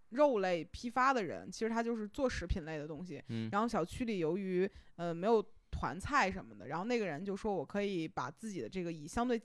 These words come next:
Speaker 1: 低的价格进来卖。”
Speaker 2: 嗯。
Speaker 1: 然后物业已经同意了。
Speaker 2: 嗯。
Speaker 1: 然后这个大爷就不同意了。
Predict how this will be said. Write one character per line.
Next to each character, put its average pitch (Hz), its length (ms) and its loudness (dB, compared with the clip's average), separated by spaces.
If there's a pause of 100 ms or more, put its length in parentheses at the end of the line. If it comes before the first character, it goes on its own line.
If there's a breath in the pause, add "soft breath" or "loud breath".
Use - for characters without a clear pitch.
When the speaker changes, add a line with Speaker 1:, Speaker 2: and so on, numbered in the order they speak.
(100)
Speaker 1:
低 254 140 -4
的 247 60 -4
价 226 160 4
格 202 140 0
进 254 160 -4
来 240 120 2
卖。” 294 280 -2 (160)
Speaker 2:
嗯。 113 200 0
Speaker 1:
然 196 100 2
后 240 200 8
物 294 200 4
业 285 160 10
已 165 80 -4
经 127 100 -12
同 - 260 -12
意 262 160 -2
了。 196 160 -2 (200 soft breath)
Speaker 2:
嗯。 110 220 2
Speaker 1:
然 202 100 4
后 269 140 8
这 370 180 4
个 226 80 8
大 180 180 6
爷 165 100 2
就 170 100 -4
不 165 100 -8
同 156 180 -10
意 160 120 -6
了。 139 180 -8